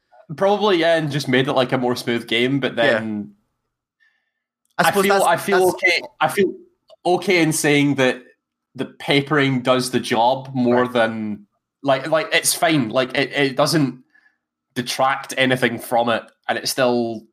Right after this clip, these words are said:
Speaker 1: fixes the problem of those fights being kinda bullshit. I need to see if I get far, I will get far enough in it 'cause I'm just going through
Speaker 2: Mm-hmm.
Speaker 1: it, but when I get to the fight with Shadow Teddy,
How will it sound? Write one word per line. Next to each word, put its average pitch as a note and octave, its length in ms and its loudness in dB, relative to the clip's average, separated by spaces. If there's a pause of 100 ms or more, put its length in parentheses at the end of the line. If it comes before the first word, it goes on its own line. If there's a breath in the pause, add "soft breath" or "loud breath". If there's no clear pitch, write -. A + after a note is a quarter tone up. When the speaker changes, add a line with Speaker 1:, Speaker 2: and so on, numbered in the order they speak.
(560)
Speaker 1:
fixes - 480 -2
the B2+ 80 2
problem B2 440 -2
of B2 240 -2
those B2 200 2
fights B2+ 280 -2
being B2+ 180 -2
kinda B2+ 240 0
bullshit. C#3 480 0 (240 loud breath)
I C#3+ 100 2
need E3+ 140 2
to F#3 80 0
see E3 560 -2 (680 loud breath)
if D#3 140 2
I D3+ 60 4
get D#3+ 220 0
far, C3+ 180 0
I C#3 60 2
will D#3 220 2
get C3 180 0
far A#2+ 200 2
enough A2+ 200 2
in A2 80 0
it A2 80 -4
'cause - 100 -4
I'm G#2+ 100 -2
just - 220 -12 (160)
going G#2+ 240 -2
through C3 160 0
Speaker 2:
Mm-hmm. G#2+ 220 2
Speaker 1:
it, - 40 -20
but A2 360 -2
when C3+ 180 0
I B2+ 60 2
get B2+ 240 0
to D3 120 0
the B2 80 4
fight B2 460 0 (160)
with A2+ 680 0
Shadow A#2+ 540 0
Teddy, C#3 640 0